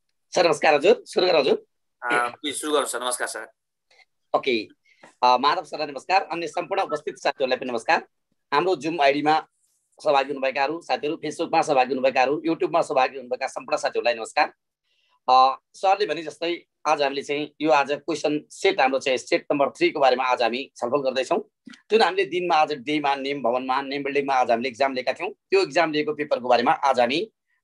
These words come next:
Speaker 1: feedback class लिँदैछौँ। र त्यो फिडब्याक क्लास हामीले दिउँसो नलिकन आज हामीले चाहिँ बेलुका अर्थात् झन्डै यो रातिको समयमा हामी साढे आठ बजेको समयमा लिँदैछौँ। सम्पूर्ण साथीहरूलाई पुनः स्वागत छ। अब साथीहरू, आज तपाईँहरूले चाहिँ पेपर देखिसक्नु भयो होला, अर्थात् पाइसक्नु भयो होला।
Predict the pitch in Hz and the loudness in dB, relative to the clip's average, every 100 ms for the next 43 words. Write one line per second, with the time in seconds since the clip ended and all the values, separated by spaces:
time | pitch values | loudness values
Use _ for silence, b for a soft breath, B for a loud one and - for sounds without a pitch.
0 | - 175 180 - 131 - 107 104 - _ | -4 2 2 2 -2 -2 -8 -8 -12 _
1 | _ b b b 196 202 190 165 170 175 | _ b b b 2 4 0 2 2 4
2 | 160 151 139 147 - 117 156 143 143 135 | 2 2 2 0 0 -4 -2 -2 0 0
3 | 139 160 165 151 135 123 127 135 123 165 | 2 2 4 2 4 2 -2 -4 0 0
4 | 147 135 127 - 117 139 135 127 127 120 | 2 0 0 -4 -4 -4 0 0 -2 -8
5 | - 120 127 113 120 131 135 139 - 117 | -10 -4 -2 -2 -4 -2 0 -2 -6 -10
6 | 120 123 117 110 107 180 - _ - _ | -14 -12 -6 -4 0 0 -2 _ -20 _
7 | _ _ - 196 190 202 170 151 156 143 | _ _ -2 0 2 2 2 2 0 0
8 | 131 120 123 143 - _ _ b b 208 | 0 0 0 -2 -4 _ _ b b 0
9 | 226 226 190 185 196 165 165 160 185 180 | 2 2 0 0 -4 -2 -2 -4 -6 -6
10 | 175 160 156 165 165 147 160 185 170 175 | -6 -8 -6 -4 -4 -2 -4 -2 0 2
11 | 160 165 160 127 151 - 147 - - 135 | 4 4 2 2 -4 -2 -4 -6 -8 -4
12 | 113 127 202 | 0 0 -2